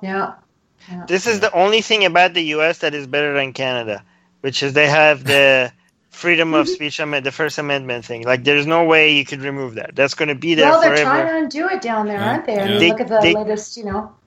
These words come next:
Speaker 2: they, well,
Speaker 3: Oh,
Speaker 2: they're
Speaker 3: yeah.
Speaker 2: trying to. They, but they
Speaker 3: University
Speaker 1: Yeah,
Speaker 2: won't.
Speaker 1: the
Speaker 3: is
Speaker 1: younger
Speaker 3: terrible.
Speaker 1: generation seems to be, uh,
Speaker 2: But
Speaker 1: totally
Speaker 2: it's
Speaker 1: on board with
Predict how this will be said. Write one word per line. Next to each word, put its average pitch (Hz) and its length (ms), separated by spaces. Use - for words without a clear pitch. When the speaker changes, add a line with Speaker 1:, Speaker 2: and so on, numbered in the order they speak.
Speaker 2:
they, 165 200
well, 196 280
Speaker 3:
Oh, - 20
Speaker 2:
they're 180 140
Speaker 3:
yeah. - 160
Speaker 2:
trying 151 340
to. 147 260
They, 151 160
but 151 200
they 151 80
Speaker 3:
University 147 100
Speaker 1:
Yeah, 285 140
Speaker 2:
won't. 220 120
Speaker 1:
the 139 100
Speaker 3:
is 220 40
Speaker 1:
younger 277 300
Speaker 3:
terrible. 262 240
Speaker 1:
generation 226 480
seems 208 320
to 208 100
be, 202 320
uh, 190 200
Speaker 2:
But - 80
Speaker 1:
totally 214 220
Speaker 2:
it's 214 100
Speaker 1:
on 190 60
board 214 260
with - 260